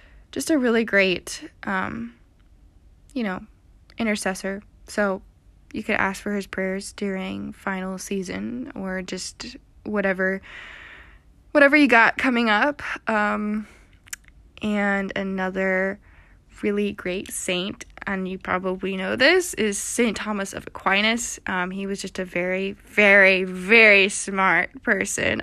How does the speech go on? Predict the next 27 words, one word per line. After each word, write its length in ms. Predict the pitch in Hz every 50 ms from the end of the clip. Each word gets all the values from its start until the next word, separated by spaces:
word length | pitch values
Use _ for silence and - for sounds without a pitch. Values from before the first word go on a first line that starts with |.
| - - -
Oh, 60 | 233
I've 640 | 226 220 208 185 - 208 214 214 208 208 - - - -
read 320 | 202 202 196 202 202 202
some 140 | - 226 220
of 100 | 214 214
his 180 | 208 185 185 -
stuff, 400 | - - - 175 185 208 220 -
like 160 | 208 208 208
Summa 560 | - - - - - 208 208 202 202 196 196
Theologica, 960 | 196 - 196 190 185 180 180 185 190 190 - 233 233 - 233 233 233 240 240 233 - - - - - - - - - - - _ -
but 120 | 214 214
it's 120 | 214 - -
actually 400 | - 226 226 240 233 - 294 302
supposed 300 | 294 - 285 277 269 -
to 60 | -
be 40 | 233
called 160 | 226 214 202
Summa 260 | - - 208 202 202 202
Theologiae. 1040 | - 196 190 185 180 180 175 180 180 - 180 180 190 180 180 180 190 226 254 247 226
That's 280 | 202 - - - - -
the 160 | - 190 190
more, 260 | 190 185 175 180 - 220 - - - -
that's 200 | 196 196 - -
the 100 | - -
actual 520 | - - - - - - - - - - -
term. 480 | - - - - - - - 247 233 - - - - - - - - - - - - - -
Um, 380 | 220 208 190 196 190 190 -